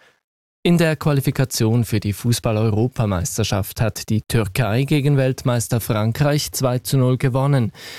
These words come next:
Griechenland verlor gegen Italien mit null zu drei und Deutschland besiegt auswärts Weißrussland mit zwei zu null.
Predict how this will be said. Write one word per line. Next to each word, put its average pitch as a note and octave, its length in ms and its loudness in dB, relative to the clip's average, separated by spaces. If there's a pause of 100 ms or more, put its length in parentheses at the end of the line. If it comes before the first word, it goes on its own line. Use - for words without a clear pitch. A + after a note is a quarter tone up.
(260)
Griechenland G#2+ 640 0
verlor A2 400 2
gegen A2+ 300 0
Italien A#2 500 0
mit A2 220 0
null C#3 260 2
zu - 160 -2
drei B2 400 0 (400)
und D3+ 380 0
Deutschland G#2+ 640 -2
besiegt - 540 -4
auswärts C3 760 0
Weißrussland G#2 880 0
mit A#2 320 0
zwei C#3 420 -4
zu D#3+ 160 2
null. A2 240 0